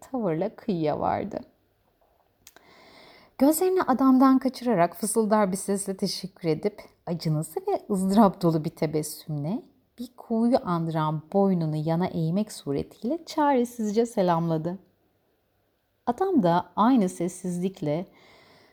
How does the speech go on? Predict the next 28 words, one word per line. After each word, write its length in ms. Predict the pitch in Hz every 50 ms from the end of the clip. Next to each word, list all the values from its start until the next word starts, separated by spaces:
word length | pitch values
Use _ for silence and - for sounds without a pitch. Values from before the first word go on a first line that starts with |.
| _ _ _ _ -
"Bu 240 | 233 220 214 269 285
denizin 400 | - 403 370 320 262 247 240 220
ne 80 | 220 247
zaman 340 | 233 254 226 208 185 180 202
kuduracağı 640 | - - 214 175 185 185 175 180 202 190 208 190
belli 280 | 214 202 233 226 220 226
olmuyor 440 | 214 202 190 160 151 151 147 143 - -
böyle 260 | 180 180 170 151 143
işte." 340 | - - - - - 226 220
diyebildi 520 | - - 220 214 190 185 196 185 180 190
sadece. 640 | 185 - - 160 147 143 143 143 147 143 - 147 151 165 - _ _ _ _ _ _ _ _ _ _ _ _ _ _ _ _ _ _ _ _ _ _ _ _ _ _ _ _ _ _ _ _ _
Kadın 380 | - - 294 330 403 440 440 -
tüm 200 | - - 415 427 - -
o 60 | 233
anları 600 | 220 - 170 170 160 156 151 151 143 156 214 302 - - -
birkaç 360 | 285 - - - - 262 -
saniye 460 | - - - 180 165 160 160 160 175
içinde 340 | 165 - - 202 190 175 170
geçirdi 480 | 160 - 147 - - 165 156 156 165 - - - 185 _
kafasından. 680 | - - 185 - - 170 - - - 143 143 - - - - _ _ _ _ _ _ _ _ _ _ _ _ - - - - - - - - - - - - - _ _
Son 360 | - - - 359 403 466 480
yaşanan 440 | 403 330 - 262 233 214 202 190 196
dalga 280 | 202 202 214 226 240 285
faciasından 880 | 285 - 190 165 156 156 - 156 151 151 - - - 156 151 156 147 156
sonra 540 | - - - - 277 240 180 160 190 262 -
defalarca 640 | - 254 269 - 247 233 220 214 208 190 190 156 -
kulübe 320 | - - 185 160 - - 175
gelmiş 640 | 156 - - 180 170 180 185 202 247 339 381 -